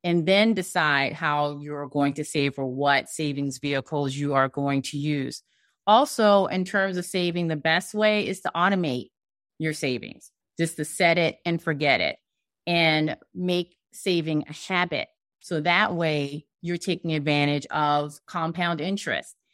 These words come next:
And because you're used to saving, it just becomes habitual, and set it up so that it comes right out of your income and you're not thinking about it,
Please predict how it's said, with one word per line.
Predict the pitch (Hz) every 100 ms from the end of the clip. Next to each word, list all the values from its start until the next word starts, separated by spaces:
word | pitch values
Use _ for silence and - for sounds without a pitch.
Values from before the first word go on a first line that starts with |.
| _ -
And | 170
because | 160 - 202 185 180
you're | 180
used | 170 175 226 - -
to |
saving, | 180 180 165 147 147 135
it | 156
just | 175 -
becomes | 170 - 180 165 165
habitual, | 160 170 170 - 139 113
and | 151 147 135 127 _ _ -
set | - 190
it | 190
up | 180
so | -
that | 180
it | 160
comes | - 165 147
right | 147 151 170
out | - 165 160 -
of | 156 156 156
your | 165
income | - 170 180 185 170
and | 143 160
you're | 165
not | 160 147 -
thinking | 180 175 151
about | 131 120 107
it, | 78